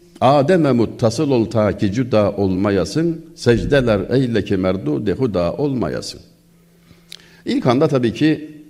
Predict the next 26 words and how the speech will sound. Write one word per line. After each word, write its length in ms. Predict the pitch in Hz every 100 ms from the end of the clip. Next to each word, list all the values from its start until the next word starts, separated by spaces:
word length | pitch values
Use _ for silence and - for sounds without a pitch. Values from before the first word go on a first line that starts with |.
| -
mana 340 | 107 87 101
görünmeyebilir. 880 | 104 98 85 76 117 85 - - - - - - - - - - _ _ _ _ _ _ _ _ -
Lügat 340 | 110 104 113
karıştırıp 520 | - 82 73 - 95 104
her 180 | 101
kelimeyle 540 | 101 87 80 78 80 82
işte 200 | - 90
meşgul 360 | 87 82 - 82
olmak 340 | 73 85 -
gibi 200 | 80 82
böyle 160 | 76 85
bir 140 | 82
amatör, 580 | 92 87 87 82 - - - _ _ _ _ -
işle 260 | - 95 87
çok 240 | 107 -
meşgul 280 | 95 - 87
olduğum 280 | 80 80 76
için 180 | 76
karşınızdayım. 760 | 69 67 - 71 67 95 156 269 - - _ _ _ - 139
Yaptığım 500 | 131 - 110 117 - -
amatör 380 | 117 113 131 120
tetkikatın 760 | - - - 87 87 82 147
neticesi. 560 | 131 98 85 76 - - - _ _ - _ - -
"Adem'e 480 | 92 113 120 160 180
muttasıl 520 | 165 - 101 - 78
ol, 200 | 67